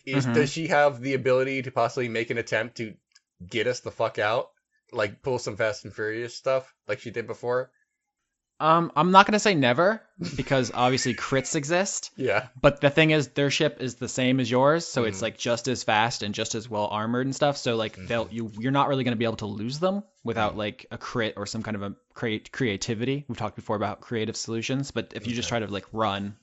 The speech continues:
Speaker 1: <laughs>
Speaker 2: they'll be right behind you.
Speaker 1: Okay. All right. Violet thinks better of it then, surprisingly.
Speaker 2: Mm-hmm.
Speaker 1: Okay. All right. I imagine, imagine this is happening in, like, like, bullet time, so I have a few seconds to think of something.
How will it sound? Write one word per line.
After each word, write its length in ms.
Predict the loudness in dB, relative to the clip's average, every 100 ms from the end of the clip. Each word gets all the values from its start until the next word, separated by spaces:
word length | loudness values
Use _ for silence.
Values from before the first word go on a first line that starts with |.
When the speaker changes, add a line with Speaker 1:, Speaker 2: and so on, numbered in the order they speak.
| -14
Speaker 1:
<laughs> 160 | -10 -4
Speaker 2:
they'll 100 | -4
be 220 | -4 -6
right 160 | -6 -4
behind 320 | -4 -4 -10
you. 100 | -12 -16 _
Speaker 1:
Okay. 360 | -10 -6 -8 -8 -14 _
All 80 | -6
right. 180 | -4 -4
Violet 440 | 0 0 0 -6
thinks 200 | -8 -10
better 280 | -8 -6 -6
of 180 | -8 -10
it 140 | -12
then, 200 | -12 -14 -16 _ _
surprisingly. 580 | -20 -12 -10 -10 -8 -6
Speaker 2:
Mm-hmm. 680 | -6 -8 -12 -20 -20 _ -8
Speaker 1:
Okay. 340 | -6 -4 -6 -6 _ _ _ _ -20 -20 -20 -20 _
All 60 | -6
right. 180 | -4 0
I 80 | 2
imagine, 320 | 2 0 -2
imagine 300 | 0 0 0
this 120 | -4
is 100 | -2
happening 360 | -2 -2 -4 -6
in, 160 | -10 -4
like, 240 | -4 -4 _ -6
like, 240 | -4 -4 -10
bullet 480 | -16 -6 -2 -2 -4
time, 320 | -8 -6 -4
so 160 | -2
I 80 | 0
have 180 | 0 -2
a 60 | -2
few 160 | -6
seconds 360 | -4 -4 -4 -10
to 60 |
think 280 | -8 -10 -10
of 80 | -14
something. 360 | -14 -12 -12